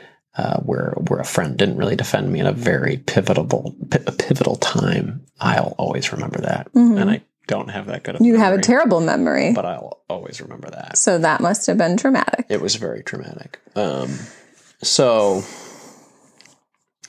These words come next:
Speaker 1: I guess my takeaway number three is when it matters, you
Speaker 2: Mm-hmm.
Speaker 1: better have your, your spouse's back.
Speaker 2: Mm-hmm.
Speaker 1: <laughs>
Speaker 2: Mm-hmm.
Speaker 1: When it matters, the big things, you be there, you back 'em up,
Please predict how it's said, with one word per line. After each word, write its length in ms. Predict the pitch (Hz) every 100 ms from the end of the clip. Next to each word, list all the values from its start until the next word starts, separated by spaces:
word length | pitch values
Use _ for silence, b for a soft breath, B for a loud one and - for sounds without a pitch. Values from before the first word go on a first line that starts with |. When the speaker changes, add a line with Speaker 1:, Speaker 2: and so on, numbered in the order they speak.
| B B B _ _ _ _ _
Speaker 1:
I 120 | - 104
guess 200 | 104 -
my 100 | 107
takeaway 340 | - 113 107
number 200 | 104 101
three 280 | 98 120 101
is 160 | 92 -
when 420 | 107 104 110 110
it 160 | 117 101
matters, 580 | 110 104 110 147 151 -
you 400 | 233 220 220 180
Speaker 2:
Mm-hmm. 160 | 175 220
Speaker 1:
better 420 | 220 196 - - -
have 300 | 123 117 113
your, 140 | 120 117 -
your 180 | 160 135
spouse's 520 | - 110 113 - 123
back. 320 | - - - -
Speaker 2:
Mm-hmm. 560 | 226 214 202 185 202
Speaker 1:
<laughs> 100 | 220
Speaker 2:
Mm-hmm. 760 | 214 208 214 208 196 202 220 -
Speaker 1:
When 120 | 110
it 80 | 123
matters, 720 | 143 127 104 98 101 - - - -
the 80 |
big 240 | 107 113 107
things, 580 | - - 101 - - - _ -
you 140 | 113
be 180 | 110 107
there, 520 | 101 101 104 104 104 -
you 100 | 107
back 300 | 107 107 110
'em 140 | 104
up, 260 | 104 107